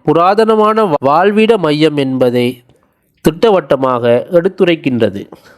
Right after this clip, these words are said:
சுருக்கமாக சொல்வதென்றால் அது விவசாயம், கலை, வணிகம், அறிவியல் ஆகியவை அனைத்தும் ஒன்று சேர்ந்து உயிர் பெற்ற உயரிய நாகரிகம் ஆகும். சங்க இலக்கியங்களான புறநானூறு,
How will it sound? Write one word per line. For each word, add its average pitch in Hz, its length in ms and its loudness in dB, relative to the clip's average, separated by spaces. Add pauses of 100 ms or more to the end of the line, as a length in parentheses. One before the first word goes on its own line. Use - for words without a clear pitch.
(120)
சுருக்கமாக 240 680 2
சொல்வதென்றால் 143 840 0
அது 139 240 -2
விவசாயம், 165 760 0 (200)
கலை, 139 340 -2 (340)
வணிகம், 143 640 0
அறிவியல் 147 580 0
ஆகியவை 131 400 0 (560)
அனைத்தும் 196 640 -2
ஒன்று 165 280 0
சேர்ந்து 135 500 0
உயிர் 170 280 0
பெற்ற 147 380 0 (140)
உயரிய 202 440 0
நாகரிகம் 135 580 0
ஆகும். 101 300 -4 (840)
சங்க 202 280 -2
இலக்கியங்களான 165 680 2
புறநானூறு, 165 760 0